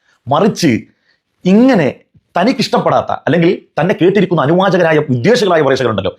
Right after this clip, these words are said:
അവർക്ക് ഏറ്റവും ദായകമായത് അതിനെ മാത്രം വിമർശിക്കലാണ്. ജയശങ്കർ വക്കീൽ നിഷ്പക്ഷമായിട്ട് ചിന്തിക്കാൻ തുടങ്ങിയാൽ ഈ രണ്ടാമത് കേട്ടതും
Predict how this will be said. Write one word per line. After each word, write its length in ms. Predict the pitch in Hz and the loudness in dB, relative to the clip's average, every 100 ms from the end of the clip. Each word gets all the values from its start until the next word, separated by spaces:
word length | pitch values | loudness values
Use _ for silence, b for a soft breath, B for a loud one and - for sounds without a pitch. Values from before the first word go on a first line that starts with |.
| b b - | b b -4
അവർക്ക് 220 | 139 - 127 | -2 0 -2
ഏറ്റവും 240 | 139 127 107 | 0 -2 -2
ദായകമായത് 640 | 107 123 113 104 101 95 95 - 98 | 0 0 0 0 0 -2 -4 -6 -4
അതിനെ 200 | 104 110 | -2 -2
മാത്രം 240 | 101 110 107 | -2 -2 -2
വിമർശിക്കലാണ്. 480 | 95 82 95 87 92 _ _ _ _ _ _ _ _ _ 110 | -2 -2 -2 -2 -4 _ _ _ _ _ _ _ _ _ -2
ജയശങ്കർ 340 | 143 - 147 135 | -2 0 0 0
വക്കീൽ 180 | 117 113 | 0 -2
നിഷ്പക്ഷമായിട്ട് 580 | 101 - 131 120 104 98 95 | -2 -4 -4 -4 -4 -4 -4
ചിന്തിക്കാൻ 280 | 98 98 98 | -4 -2 -2
തുടങ്ങിയാൽ 340 | 92 92 92 92 - _ _ _ | 0 0 -2 -6 -12 _ _ _
ഈ 80 | 110 110 | -4 -2
രണ്ടാമത് 400 | 117 147 139 123 | 0 0 0 0
കേട്ടതും 260 | 107 107 | 0 -2